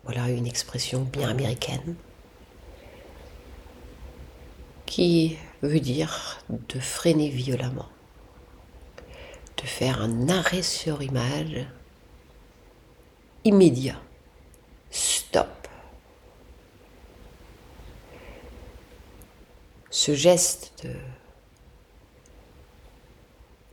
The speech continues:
enfoncer la pédale de frein jusqu'au métal, jusqu'au bout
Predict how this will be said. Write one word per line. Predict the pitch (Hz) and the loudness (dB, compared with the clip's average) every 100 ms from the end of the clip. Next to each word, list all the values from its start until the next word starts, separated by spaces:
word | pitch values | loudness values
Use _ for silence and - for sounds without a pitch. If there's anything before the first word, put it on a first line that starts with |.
| - - | -12 4
enfoncer | 214 226 - 190 180 - - 160 131 | 6 6 2 0 2 2 2 0 2
la | 139 156 | 2 2
pédale | 151 165 147 156 139 117 - 143 | 2 4 4 4 2 -4 -6 -6
de | - | -4
frein | 127 - - 95 - - - - - - - - - - - 160 | -4 -6 -6 -6 -8 -14 -20 -20 -20 -20 -20 -20 -20 -20 -12 -2
jusqu'au | - 214 - - - - 160 160 | 2 4 6 6 4 0 -2 -2
métal, | 143 143 - - - - - - - - - - - | -2 -6 -8 -10 -10 -14 -20 -20 -20 -20 -20 -20 -18
jusqu'au | - - 185 170 - - | -6 -2 2 2 2 -4
bout | - - | -6 -8